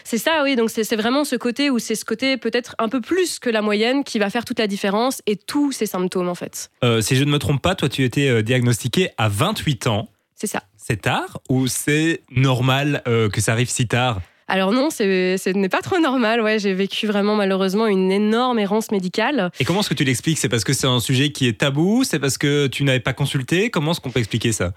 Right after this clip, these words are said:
Speaker 1: Alors moi je pense oui que, parce que j'ai consulté, donc, euh, je vois des psys depuis dix ans déjà.
Speaker 2: Ouais.
Speaker 1: J'ai parlé à l'époque, j'ai, j'ai, j'ai pratiqué de l'automutilation, j'ai vécu des symptômes, j'ai vécu les neuf symptômes en l'occurrence du trouble borderline. Donc, euh,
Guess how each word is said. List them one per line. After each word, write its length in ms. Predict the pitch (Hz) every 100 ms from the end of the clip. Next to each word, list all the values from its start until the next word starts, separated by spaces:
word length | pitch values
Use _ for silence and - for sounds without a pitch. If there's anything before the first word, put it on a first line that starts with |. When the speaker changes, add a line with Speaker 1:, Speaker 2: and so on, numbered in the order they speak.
| -
Speaker 1:
Alors 240 | 214 208
moi 100 | 226
je 80 | 262
pense 300 | 247 285 285
oui 120 | 269
que, 260 | - 240 220
parce 160 | 220
que 100 | -
j'ai 160 | 202 269
consulté, 580 | 302 254 202 - 254 285
donc, 240 | 233 202
euh, 80 | 202
je 100 | 190
vois 120 | 202
des 100 | 208
psys 220 | 190 -
depuis 200 | 226 -
dix 280 | 180 190 233
ans 100 | 277
déjà. 520 | 277 254 247 262 269
Speaker 2:
Ouais. 40 | 254 175
Speaker 1:
J'ai 100 | -
parlé 340 | 226 226 254
à 60 | 233
l'époque, 360 | 220 233 240
j'ai, 220 | 202 196
j'ai, 360 | 190 196 190 185
j'ai 100 | 185
pratiqué 640 | - 214 220 - 233 254
de 120 | 233 202
l'automutilation, 960 | 190 214 202 185 190 185 - 285 285 285 - -
j'ai 180 | - 208
vécu 300 | 220 220 262
des 120 | 208
symptômes, 520 | 202 202 202 226 220
j'ai 120 | 202
vécu 200 | 220 233 240
les 160 | 208 202
neuf 220 | 233 285
symptômes 420 | 269 240 240 247
en 60 | 208
l'occurrence 360 | 202 214 220
du 100 | 202
trouble 180 | - 233
borderline. 560 | 208 208 214 254 285 233
Donc, 240 | 202 202
euh, 140 | 196